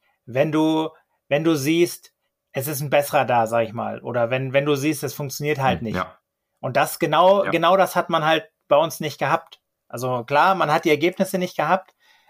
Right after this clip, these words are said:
Speaker 1: aber, ähm, wie, wie Heiner und wie du jetzt auch gerade schon sagtest,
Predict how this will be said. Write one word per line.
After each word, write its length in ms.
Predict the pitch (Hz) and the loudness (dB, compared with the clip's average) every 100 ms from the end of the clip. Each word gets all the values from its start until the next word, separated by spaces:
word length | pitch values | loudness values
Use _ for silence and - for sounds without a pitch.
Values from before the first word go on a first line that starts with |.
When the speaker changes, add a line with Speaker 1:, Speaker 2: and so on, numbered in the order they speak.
| _ | _
Speaker 1:
aber, 560 | - 143 151 156 156 - _ _ _ _ - | 0 4 6 6 4 -2 _ _ _ _ -4
ähm, 760 | - 131 135 131 131 - 117 - | 0 2 2 -2 -10 -12 -18 -16
wie, 360 | 123 147 143 | -6 -4 -2
wie 140 | 139 131 | 0 2
Heiner 240 | 147 156 | 2 0
und 80 | 139 | -2
wie 80 | 139 | 0
du 120 | 143 | 2
jetzt 180 | 143 143 | 4 2
auch 160 | 139 | 0
gerade 260 | - 143 139 | 0 -2 -2
schon 100 | 135 | -2
sagtest, 460 | 147 139 156 - | -2 0 -6 -8